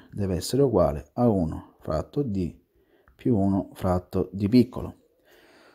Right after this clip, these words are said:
dove il D piccolo è trentacinque cent-, eh, centimetri e il D grande è sessanta centimetri. Di conseguenza,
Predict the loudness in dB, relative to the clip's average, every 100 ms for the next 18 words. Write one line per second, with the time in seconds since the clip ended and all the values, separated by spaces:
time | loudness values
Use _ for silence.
0 | _ 6 8 8 4 -2 _ 4 6 6
1 | 6 6 8 4 4 -2 -4 -6 -16 _
2 | -8 -6 -4 -4 -4 -6 -4 -6 -6 -6
3 | -6 -8 -10 _ -4 -4 -4 -4 -4 -4
4 | -4 -2 2 2 0 _ _ _ _ -4
5 | -2 2 2 2 2 0 0 -2 -4 -4
6 | -6 -10 -10 -8 -6 -8 -12 -18 -10 -10
7 | -4 -4 -4 -6 -16 -20 -20 _ -20 -20
8 | -20 -20 _ 4 6 6 6 4 4 2
9 | 0 0 -2